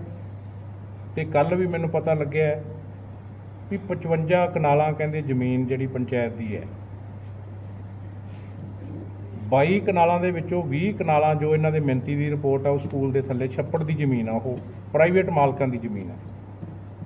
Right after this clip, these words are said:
ਇੱਕ ਦੋ ਕਨਾਲਾਂ ਜ਼ਮੀਨ ਜ਼ਰੂਰ ਹੈਲਥ ਡਿਪਾਰਟਮੈਂਟ ਦੀ ਜਿਹੜੀ ਹੈਗੀ ਆ, ਉਹਦੇ ਚੋਂ ਕੁਛ ਹਿੱਸਾ ਸਕੂਲ ਦੇ ਕਬਜ਼ੇ 'ਚ ਆਉਂਦਾ ਹੈ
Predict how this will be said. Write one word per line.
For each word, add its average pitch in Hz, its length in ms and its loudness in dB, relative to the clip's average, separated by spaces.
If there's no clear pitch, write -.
ਇੱਕ 196 220 0
ਦੋ 151 400 4
ਕਨਾਲਾਂ 175 400 4
ਜ਼ਮੀਨ 156 420 2
ਜ਼ਰੂਰ 143 340 4
ਹੈਲਥ 143 300 2
ਡਿਪਾਰਟਮੈਂਟ 135 560 2
ਦੀ 131 140 -2
ਜਿਹੜੀ 135 280 2
ਹੈਗੀ 131 280 -2
ਆ, 139 60 4
ਉਹਦੇ 151 160 0
ਚੋਂ 160 140 -4
ਕੁਛ 202 340 0
ਹਿੱਸਾ 170 240 2
ਸਕੂਲ 143 340 -2
ਦੇ 139 260 0
ਕਬਜ਼ੇ 139 300 4
'ਚ 135 80 0
ਆਉਂਦਾ 101 200 0
ਹੈ 98 60 -8